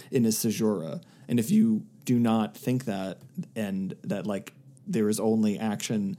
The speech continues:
when you can see action, then I, I, I, th-, I think we, we end up talking at, at, at different purposes.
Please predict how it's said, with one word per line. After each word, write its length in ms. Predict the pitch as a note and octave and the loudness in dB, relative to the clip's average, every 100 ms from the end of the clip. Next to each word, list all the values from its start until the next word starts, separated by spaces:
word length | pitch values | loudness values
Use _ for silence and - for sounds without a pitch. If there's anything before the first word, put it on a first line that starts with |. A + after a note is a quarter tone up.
| - | 0
when 220 | C#3 C#3 | 4 6
you 100 | C3 | 6
can 200 | B2 A2+ | 4 2
see 240 | G#2+ A#2 G#2 | 2 2 2
action, 600 | A#2 C#3 - G2 F#2+ G2 - - - | 2 0 -4 -6 -6 -6 -10 -20 -4
then 440 | A#2+ A2+ A2 G#2+ - | 0 4 4 4 2
I, 460 | G#2+ G#2 G2+ G2 - | -4 -2 -2 -4 -6
I, 80 | A2 | -8
I, 20 | - | -6
th-, 200 | A#2 - | -8 -8
I 40 | - | -6
think 200 | - G#2+ | -6 -4
we, 100 | G#2 | -4
we 180 | F2 F#2 | -4 -2
end 160 | G#2+ G2+ | -2 -2
up 80 | - - - - F#3 | -6 -16 -20 -14 -8
talking 360 | - A2 A#2 G2+ | -4 -4 -4 -6
at, 160 | G2 - | -6 -8
at, 200 | F#2+ G#2 | -8 -8
at 120 | F2+ | -6
different 420 | A2 G#2 G2+ C3+ - - | -6 -4 -6 -10 -16 -4
purposes. 600 | D3 C#3 C3+ - G#2+ | -2 -2 -4 -6 -8